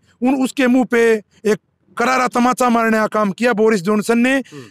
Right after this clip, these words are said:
Speaker 1: जो इंग्लैंड के प्रधानमंत्री हैं। उन्होंने अपना दौरा रद्द किया, उन्होंने अपना दौरा,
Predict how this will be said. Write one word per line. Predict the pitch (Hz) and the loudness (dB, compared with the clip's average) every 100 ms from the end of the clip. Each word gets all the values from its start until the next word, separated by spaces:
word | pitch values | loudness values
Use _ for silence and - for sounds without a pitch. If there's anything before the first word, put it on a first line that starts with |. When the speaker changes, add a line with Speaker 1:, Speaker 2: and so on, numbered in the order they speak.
| _ | _
Speaker 1:
जो | 165 226 | 0 2
इंग्लैंड | 220 226 226 | 2 2 0
के | 208 220 | 0 -2
प्रधानमंत्री | - 196 196 208 214 254 254 | -2 -2 0 0 -2 -2 0
हैं। | 247 269 - _ _ _ _ _ 339 | 0 -2 -8 _ _ _ _ _ -4
उन्होंने | 254 262 233 | 0 2 2
अपना | 196 226 | 0 -2
दौरा | 170 208 220 | 0 2 2
रद्द | 233 226 | 0 -2
किया, | 190 247 269 277 262 _ - | -2 0 0 0 -4 _ -4
उन्होंने | 240 247 | 0 2
अपना | 247 233 247 | 0 0 -2
दौरा, | 220 240 247 247 | 0 2 2 0